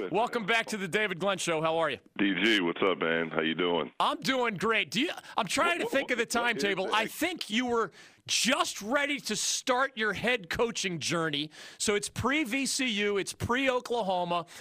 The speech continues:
Speaker 2: pre-returning to Duke to be Coach K's right-hand man.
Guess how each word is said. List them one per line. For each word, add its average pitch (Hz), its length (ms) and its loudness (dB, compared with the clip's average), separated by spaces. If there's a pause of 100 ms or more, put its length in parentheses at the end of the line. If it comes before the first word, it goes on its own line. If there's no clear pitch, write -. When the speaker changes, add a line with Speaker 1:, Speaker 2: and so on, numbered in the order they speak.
(220)
Speaker 2:
pre-returning 233 840 0
to 208 140 -4
Duke 202 320 -2
to 190 120 -2
be 180 140 -4
Coach 196 320 -2
K's 175 300 -2
right-hand 170 420 0
man. 143 300 0